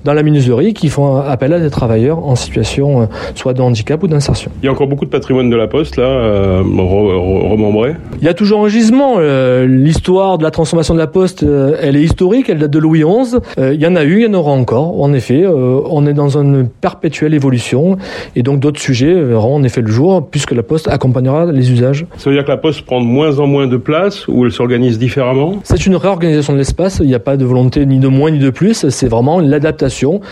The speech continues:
Speaker 1: Si ça passe par plus, c'est une réalité. Le colis, euh, à titre d'exemple, est plus volumineux que la lettre. Donc, euh, ça se traduit par des plateformes qui, euh, sont plus grandes pour gérer le colis. Donc voilà, il y a des plus, il y a des moins, c'est surtout de l'adaptation.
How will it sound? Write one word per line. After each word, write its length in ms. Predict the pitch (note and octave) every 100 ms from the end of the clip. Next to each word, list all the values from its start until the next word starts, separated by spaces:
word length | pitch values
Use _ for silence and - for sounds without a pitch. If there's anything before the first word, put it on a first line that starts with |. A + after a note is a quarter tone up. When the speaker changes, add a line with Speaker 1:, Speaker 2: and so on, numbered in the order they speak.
| -
Speaker 1:
Si 160 | - C3+
ça 100 | D3
passe 200 | - -
par 200 | A#2 -
plus, 400 | C#3 F3 F#3+ C3+ G#2+ -
c'est 180 | B2 -
une 100 | C3
réalité. 520 | A#2+ A#2+ G#2+ E3+ A3
Le 100 | E3
colis, 480 | C#3+ D3 D3+ E3+ D#3
euh, 160 | B2+
à 40 | A#2
titre 180 | C3 B2+
d'exemple, 340 | B2+ D#3+ C3
est 100 | A#2+
plus 240 | G#2+ -
volumineux 440 | D3+ D#3 D#3 D#3 D3+
que 100 | D3
la 100 | B2+
lettre. 360 | C#3 G#3+ A#3+ A#3 - - A2+
Donc, 260 | C3 C3+
euh, 80 | B2+
ça 140 | A#2 C3
se 60 |
traduit 340 | - A#2 C3+ A#3+
par 160 | D#3
des 120 | B2+
plateformes 540 | A#2+ A#2 - D3+ G3 C3+
qui, 300 | - D3+ E3
euh, 320 | B2 A#2+ A#2
sont 180 | G#2 C3
plus 160 | D3
grandes 300 | B2+ D3 F#3+ -
pour 160 | C3+
gérer 200 | A#2 B2+
le 60 | D3
colis. 260 | B2 A#2+
Donc 180 | C3 A#2+
voilà, 260 | A#2 G#2 G#2+ - -
il 40 | D3+
y 20 |
a 40 |
des 120 | D#3+ D3
plus, 280 | E3+ F3 D#3
il 60 |
y 20 |
a 40 | D3
des 220 | C3 C3+
moins, 180 | C3 E3+
c'est 160 | D#3+
surtout 240 | C#3+ C#3 F3
de 60 |
l'adaptation. 600 | C#3 C3+ - B2 - A#2